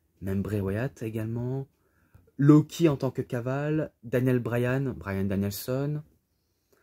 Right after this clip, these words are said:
même si je sais que Bryan Danielson, il a déjà été aussi à la O V W,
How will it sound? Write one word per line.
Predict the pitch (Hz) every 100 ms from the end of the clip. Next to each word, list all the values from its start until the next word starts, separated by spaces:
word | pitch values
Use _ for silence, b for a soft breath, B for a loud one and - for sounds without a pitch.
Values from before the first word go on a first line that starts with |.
| _
même | 98
si | 95 87
je | 85
sais | -
que | 92
Bryan | 82 85 87
Danielson, | 85 87 85 - 95
il | 85
a | 78
déjà | 92 87
été | 82 98
aussi | 87 85 -
à |
la | 85 80 -
O | 113
V | 107 110
W, | 104 104 101 131 147